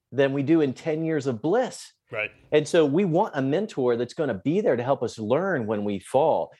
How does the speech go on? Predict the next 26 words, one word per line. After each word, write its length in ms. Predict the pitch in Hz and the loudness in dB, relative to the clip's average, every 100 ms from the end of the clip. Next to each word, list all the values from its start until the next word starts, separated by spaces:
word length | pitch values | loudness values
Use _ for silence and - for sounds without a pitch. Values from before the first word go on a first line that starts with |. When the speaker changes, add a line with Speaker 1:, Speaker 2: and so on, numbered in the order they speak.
| - | -10
Speaker 1:
learn 460 | 110 127 180 190 | -4 -2 -2 -2
when 180 | 127 107 101 | -2 -2 -4
we 100 | 90 | -8
fail, 560 | - 127 135 92 85 - _ - | 0 2 2 0 -2 -10 _ -10
hold 320 | 113 165 190 | -2 4 4
us 160 | 196 - | 4 0
accountable 760 | 104 - 131 156 180 120 107 | -6 -6 -2 0 0 0 0
when 80 | 104 | 0
we 140 | 117 139 | -2 -2
make 220 | 120 - | -2 -6
commitments. 720 | - 101 139 120 90 - - _ _ - | -8 -2 -2 -2 -10 -16 -20 _ _ -8
That's 400 | 101 147 196 - | -2 0 -2 -2
what 140 | 131 131 | -2 -2
I'm 240 | 131 160 | -2 0
looking 280 | 135 120 113 | 0 0 -4
for 220 | - 110 | -2 -2
in 60 | 101 | 0
a 40 | |
mentor, 580 | 101 117 143 113 98 95 | 0 -2 -2 -2 0 0
is 280 | - 110 - | -2 -6 -2
somebody 380 | 143 131 131 120 | -2 2 2 2
that 160 | - | 0
will 100 | 107 | 0
do 320 | 98 117 131 | -2 2 2
those 300 | 117 113 98 | 2 2 0
things, 340 | - 147 101 | 0 0 -2